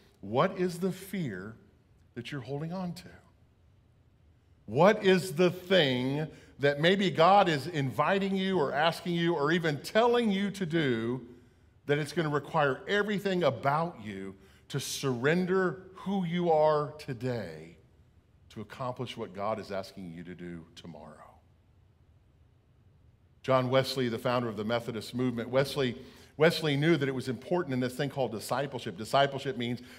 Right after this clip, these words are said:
a disciple is someone who trains under the master.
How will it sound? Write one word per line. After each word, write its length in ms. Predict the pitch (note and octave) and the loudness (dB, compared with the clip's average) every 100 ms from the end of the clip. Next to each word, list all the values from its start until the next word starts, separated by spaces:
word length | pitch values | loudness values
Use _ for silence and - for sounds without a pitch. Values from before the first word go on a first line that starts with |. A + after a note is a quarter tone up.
| - | -8
a 80 | A#2 | -6
disciple 500 | A#2+ D3+ D#3+ C#3+ B2 | 4 6 6 4 -2
is 60 | |
someone 260 | - C#3 A#2+ | 0 -2 0
who 120 | B2 | -4
trains 880 | - - D#3 D#3 D3+ C#3 C3+ C3+ - - - - | -6 -6 -2 0 2 2 0 -2 -8 -16 -12 2
under 320 | D3+ D3 C#3+ | 4 6 2
the 100 | C3 | 2
master. 720 | C3 C3 C#3 C#3 - A#2 G#2 | 2 4 2 0 -6 -6 -8